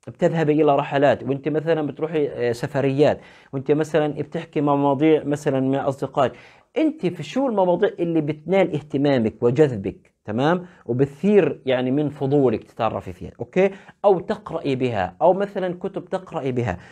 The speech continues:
شو المواضيع اللي هي يعني بتاخد ب-، يعني من، آه، ت-، تجذب إليك الاهتمام وتثير من ذهنك إنه يفكر أكتر في هذه المواضيع، تمام؟ هذه شوف المواضيع وأنت قيس بنفسك،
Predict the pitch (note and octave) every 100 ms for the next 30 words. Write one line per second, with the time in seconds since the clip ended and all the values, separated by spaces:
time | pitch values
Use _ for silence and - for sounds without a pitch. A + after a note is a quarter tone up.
0 | - _ - F4+ D4+ A#3 A3 F3 F3+ F3+
1 | F#3+ F#3+ D#3+ D#3+ D3+ D3+ C#3+ E3+ D#3+ C3+
2 | C3+ C#3+ C#3 A#2 - - B2+ B2 B2 D#3+
3 | D#3 A2 A#2+ A#2 A#2+ C#3 - F3 C3+ C3+
4 | - C#3 D3+ C3+ B2+ - C3 D3+ C#3 C#3
5 | C3 E3+ F#3 D#3 G#2+ F#2 - _ - C#3+
6 | C#3+ - _ - D3+ D3 C3+ - B2+ B2
7 | D#3+ D3 - - A#2+ - - F#2+ F2 E2+
8 | F2 - - _ A2+ D#3+ G3 - - _
9 | A3+ B3+ A3+ A#3+ - - C4 G#3+ F3+ F3+
10 | G3 G3+ A#3 - - G3+ D#3 C3 F#2 -